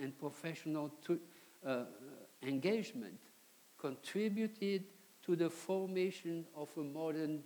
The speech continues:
Chinese society. Some were already quite well known, but others she brought back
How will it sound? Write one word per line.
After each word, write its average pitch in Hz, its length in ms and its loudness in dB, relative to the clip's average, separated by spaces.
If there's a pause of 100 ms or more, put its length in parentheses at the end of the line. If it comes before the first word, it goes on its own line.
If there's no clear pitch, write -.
Chinese 139 640 -2
society. 120 800 -8 (920)
Some 156 440 2 (160)
were 123 320 2
already 123 480 -2
quite 123 420 -2
well 107 180 -2 (100)
known, 143 380 -6 (520)
but - 240 -2 (100)
others 143 440 -6 (460)
she 160 260 2
brought 127 460 -4
back 107 260 -10